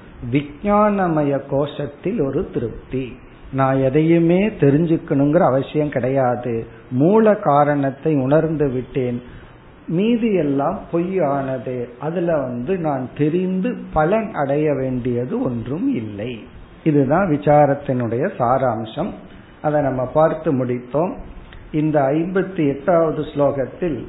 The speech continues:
பூர்வபக்ஷியினுடைய ஒரு கேள்வியை நாம் அங்கீகாரம் செய்து, சத்தியம், நீ சொல்றது உண்மைதான், களிமண்ணை தெரிஞ்சிட்டா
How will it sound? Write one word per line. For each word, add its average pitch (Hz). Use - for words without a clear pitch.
பூர்வபக்ஷியினுடைய 170
ஒரு 135
கேள்வியை 175
நாம் 139
அங்கீகாரம் 143
செய்து, 127
சத்தியம், 151
நீ 147
சொல்றது 156
உண்மைதான், 143
களிமண்ணை 208
தெரிஞ்சிட்டா 170